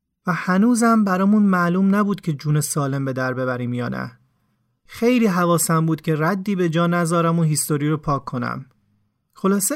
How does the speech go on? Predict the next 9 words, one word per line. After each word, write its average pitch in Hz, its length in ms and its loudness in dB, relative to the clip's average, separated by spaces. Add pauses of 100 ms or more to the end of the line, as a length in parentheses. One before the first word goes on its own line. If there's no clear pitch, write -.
اتفاق 220 500 0
خاصی 208 400 0
نیفتاد 214 640 0
و 208 280 2
این 190 120 0
خیلی 196 380 0
شانس 147 380 -2
بزرگی 131 540 -4
بود. 135 280 -12